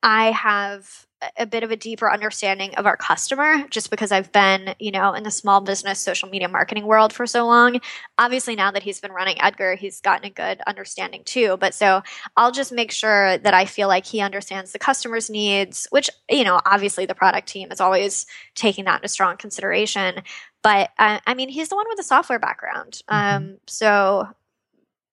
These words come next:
Speaker 1: yeah, I defer to him and, and our development team to, to make those decisions.
Speaker 2: And then how do you guys both stop work at six o'clock when, when you're working at home? Like, how do you keep that boundary?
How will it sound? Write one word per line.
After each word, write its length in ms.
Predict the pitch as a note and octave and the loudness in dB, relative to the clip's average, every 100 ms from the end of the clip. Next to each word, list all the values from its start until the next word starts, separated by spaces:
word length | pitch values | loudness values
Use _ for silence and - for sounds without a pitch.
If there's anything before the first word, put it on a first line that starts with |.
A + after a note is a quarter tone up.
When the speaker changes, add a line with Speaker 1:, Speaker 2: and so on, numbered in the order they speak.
| _ - | _ -12
Speaker 1:
yeah, 220 | A#3 E4+ - | 2 4 4
I 120 | G#3+ | 2
defer 320 | A3+ - G#3+ | -2 -4 -4
to 160 | A3 G#3 | -2 -4
him 300 | G3+ G3+ G3+ | -2 -2 0
and, 260 | F#3+ F#3+ | -2 -2
and 160 | F#3 G3 | -2 0
our 220 | F#3+ F#3 | 2 2
development 500 | G3 F#3 G#3+ G#3 F#3 | 0 2 2 2 -4
team 500 | - G3 F#3 F3+ F#3 - | -4 -2 -2 -4 -12 -10
to, 480 | - G3 F#3+ - - | -2 0 0 -2 -6
to 120 | - | -8
make 140 | F#3+ F#3 | -6 -4
those 180 | G3+ - | -4 -4
decisions. 640 | F#3+ G3 F#3+ F#3 - - - - _ _ _ _ - - - - | -4 -2 -2 -4 -6 -12 -16 -20 _ _ _ _ -20 -20 -8 0
Speaker 2:
And 160 | G#3+ | 4
then 120 | G#3 | 4
how 180 | F3 G3+ | 4 2
do 80 | A3+ | 4
you 200 | B3+ A#3 | 4 6
guys 260 | F#3 E3 - | 6 4 4
both 180 | D#3+ | 2
stop 340 | - - C3+ - | 2 -2 -2 2
work 180 | D3 D3 | 2 2
at 140 | C3+ | -2
six 280 | - D3 - | -4 -4 -4
o'clock 440 | - C#3+ C3 C3 | -2 2 2 2
when, 420 | C#3 C3 B2+ C#3+ - _ _ _ _ _ _ _ _ _ | 2 4 2 -2 -10 _ _ _ _ _ _ _ _ _
when 280 | D3+ C#3+ C#3 | 4 6 8
you're 140 | C#3 | 8
working 420 | C3 D#3 D#3 E3 | 6 4 4 0
at 100 | C#3 | 0
home? 440 | - - C3+ C3 - | -2 0 2 2 -2
Like, 180 | D3+ D3 | -6 -6
how 180 | D3+ E3 | -6 -4
do 80 | E3 | -2
you 100 | E3+ | -4
keep 300 | - E3 D3 | -4 -4 -2
that 220 | C3 - | 0 0
boundary? 600 | B2+ B2 C3+ A#2 A2+ - | 0 -2 -4 -6 -10 -14